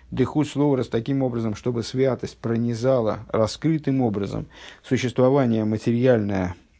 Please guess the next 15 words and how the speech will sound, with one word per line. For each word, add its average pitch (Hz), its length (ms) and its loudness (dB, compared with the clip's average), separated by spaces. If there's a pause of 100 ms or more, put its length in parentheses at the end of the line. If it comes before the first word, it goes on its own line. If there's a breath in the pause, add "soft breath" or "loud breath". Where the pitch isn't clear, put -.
(140)
э, 98 400 -4 (100)
мироздание 104 1080 0
вне 117 300 0
земли 107 360 0
Израиля. 92 520 -4 (600 loud breath)
«Адлы 175 400 4
гилу 127 360 0
и 143 60 0
шлеймус 131 580 2
агдуша», 107 560 -2
вплоть 143 720 -2
до 117 560 2
раскрытия 113 720 0
полноты 151 640 0
святости. - 640 -6